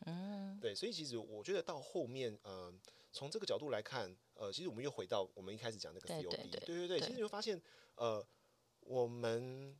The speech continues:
Speaker 2: 人很有趣哦，就是说假设物质上我们必须要透过吃来维持我们的能量，
Speaker 1: 嗯，
Speaker 2: 所以我们才有，
Speaker 1: 嗯，嗯。
Speaker 2: 才有生命的话，其实我觉得我，这个是指身体嘛，可是我觉得我们的大脑其实也是，
Speaker 1: 嗯。
Speaker 2: 我们每天都在这个 consume information，就是我们一直在吃各种资讯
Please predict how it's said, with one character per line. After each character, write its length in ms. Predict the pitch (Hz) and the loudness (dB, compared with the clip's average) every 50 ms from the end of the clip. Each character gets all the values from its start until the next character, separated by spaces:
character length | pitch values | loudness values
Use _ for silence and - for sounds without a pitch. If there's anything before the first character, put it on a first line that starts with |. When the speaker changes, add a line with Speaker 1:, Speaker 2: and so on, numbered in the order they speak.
| _ - | _ -2
Speaker 2:
人 160 | - 120 123 | 0 0 2
很 100 | 139 160 | 2 2
有 160 | 165 147 95 | 2 2 2
趣 220 | 90 - - 131 113 | 2 0 -2 -2 -2
哦， 100 | 117 120 - | -2 -2 -2
就 100 | 135 147 | -4 -4
是 60 | 151 | -2
说 260 | - - 127 123 131 | 2 4 6 6 6
假 160 | - - 87 | 4 2 0
设 340 | 98 - 175 170 147 127 104 - - _ _ _ _ - | 2 4 6 8 8 8 6 2 -2 _ _ _ _ -6
物 140 | 190 180 127 | -4 -2 -2
质 160 | - 101 104 | -2 -2 0
上 240 | - - 127 107 90 | 4 4 4 4 2
我 60 | 85 | -2
们 160 | 87 95 98 | -6 -6 -6
必 100 | - 135 | -4 -4
须 200 | 120 - 113 110 | -4 -4 0 2
要 240 | 117 117 107 101 101 | 4 4 4 4 2
透 120 | - 127 | 0 -4
过 160 | 120 123 117 | 0 2 2
吃 320 | 110 - - 110 98 92 101 110 - | 2 2 0 -2 -6 -8 -10 -14 -10
来 200 | 101 85 82 82 87 92 95 - _ | -8 -8 -6 -6 -8 -10 -12 -14 _
维 180 | - 90 98 104 | -8 -4 -4 -2
持 200 | - - 101 95 95 | -2 -4 -4 -6 -6
我 100 | 95 85 | -6 -8
们 120 | 82 85 82 | -8 -8 -8
的 80 | 87 | -8
能 180 | 85 87 82 92 | -8 -8 0 2
量， 160 | 120 110 90 | 2 2 2
Speaker 1:
嗯， 20 | |
Speaker 2:
所 120 | 85 87 90 | 2 0 -2
以 20 | |
我 60 | 87 | -2
们 40 | 80 | -2
才 120 | 85 98 104 | 0 0 2
有， 140 | 101 90 | 2 2
Speaker 1:
嗯， 20 | 87 | 0
嗯。 20 | |
Speaker 2:
才 120 | - - 107 | -2 -4 -4
有 40 | 98 | -2
生 160 | - 107 113 | -2 -2 -4
命 120 | 123 117 | -4 -6
的 80 | 98 92 | -6 -2
话， 180 | 104 113 90 - - - - - | -2 -2 -2 -2 -8 -16 -18 -10
其 100 | - - | -6 -4
实 80 | 196 214 | -2 2
我 140 | 196 131 117 | 4 4 4
觉 100 | 117 156 | 4 4
得 80 | 165 | 4
我， 160 | 147 127 117 104 - _ - - - | 4 4 4 2 0 _ -20 -16 -4
这 100 | - 185 | -4 -2
个 60 | 156 | -2
是 80 | 139 143 | -2 -4
指 80 | 117 92 | -4 -4
身 160 | - 107 117 | -2 -4 -4
体 120 | - 98 80 | -4 -8 -12
嘛， 100 | 71 69 | -14 -10
可 80 | 80 - | -4 -2
是 100 | 165 226 | 0 2
我 120 | 226 139 | 2 2
觉 80 | 123 151 | 2 4
得 80 | 160 151 | 4 4
我 80 | 123 | 4
们 160 | 101 92 92 | 4 0 2
的 100 | 92 101 | 2 2
大 160 | 101 - 185 143 | 4 6 4 4
脑 120 | 98 85 | 4 2
其 100 | 85 95 | 0 -2
实 140 | 107 107 113 | -4 -6 -6
也 80 | 95 - | -2 0
是， 160 | 92 95 - | 2 2 2
Speaker 1:
嗯。 80 | 98 - - - - - | 0 -4 -10 -16 -16 -10
Speaker 2:
我 80 | - 127 | 2 4
们 120 | 143 156 | 4 6
每 200 | 170 143 113 117 | 6 4 4 2
天 200 | - - 160 170 | 2 2 2 2
都 120 | 170 165 | 4 4
在 260 | 156 165 151 139 123 - - - - - - - _ _ | 6 8 8 8 8 6 0 -12 -20 -20 -20 -20 _ _
这 100 | - 151 | -2 4
个 280 | - 123 110 107 104 98 - - _ _ | 6 6 6 6 6 4 0 -6 _ _
consume 560 | - - 123 107 107 - - 165 143 110 98 - | -6 -4 -2 0 0 0 0 0 0 0 -2 -4
information， 480 | - 107 - 104 95 95 95 92 - - - | -8 -4 -4 0 0 0 0 0 -2 -4 -6
就 100 | 95 123 | -6 -4
是 40 | 131 | -4
我 60 | 143 | -2
们 100 | 123 110 | -2 -4
一 40 | 123 | -4
直 60 | 127 | 0
在 200 | 117 120 117 117 | 4 4 4 4
吃 340 | 113 - - - - 113 104 | 4 4 2 2 2 0 0
各 140 | - 127 110 | 2 2 2
种 100 | - - | 2 0
资 200 | - - 82 85 | -6 -10 -2 0
讯 200 | - - 92 71 | 0 0 0 -4